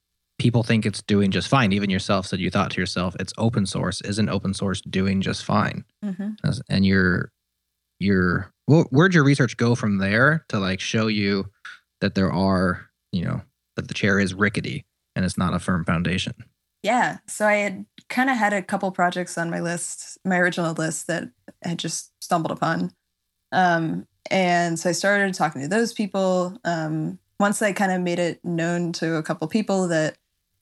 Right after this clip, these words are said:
Speaker 2: I was really interested in this topic, then they, being the amazing, <laughs> super close-knit network, um, that open source is, uh, people just started, like,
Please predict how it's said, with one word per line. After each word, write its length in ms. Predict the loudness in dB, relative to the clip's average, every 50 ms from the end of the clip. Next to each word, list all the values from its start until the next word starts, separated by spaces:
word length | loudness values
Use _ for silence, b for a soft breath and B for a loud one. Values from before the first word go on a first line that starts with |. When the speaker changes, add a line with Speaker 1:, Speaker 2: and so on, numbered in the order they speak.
| _ 0
Speaker 2:
I 80 | 2 2
was 140 | 2 2
really 160 | 2 2 2 2
interested 320 | 0 -2 -2 -2 -2 -2
in 60 | -2 -2
this 140 | -2 -2
topic, 560 | 0 0 0 0 0 -2 -6 -6 -8 -14 -8 _
then 340 | -2 -2 0 0 -2 -2 -2
they, 500 | 0 0 0 0 0 0 -2 -2 -4 -6 -10 _ _ _
being 300 | 0 2 4 4 2 2
the 140 | 2 0 0
amazing, 600 | 2 2 2 2 2 2 2 0 0 2 2 2
<laughs> 220 | 2 2 2 0 0
super 460 | 2 2 0 0 2 2 2 2 2
close-knit 600 | 2 2 0 0 0 -2 -2 -2 -2 -2 -2 -6 _ -6
network, 480 | -6 -4 -2 -2 -2 -2 -2 -4 -8 -6 -2
um, 480 | 0 0 0 0 -2 -4 -6 -8 -8 -8 _ -4
that 140 | -4 -4 -4
open 140 | -6 -8 -8
source 240 | -6 -6 -6 -6 -6
is, 280 | -6 -6 -6 -8 B B B B B _ _ _ _ -2
uh, 280 | 0 2 2 2 0 -2 -2
people 220 | -2 -2 -2 -2
just 180 | -4 -4 -6 -4
started, 260 | -2 -2 -2 -2 -2
like, 340 | -2 -2 -2 -4 -6 -10 -18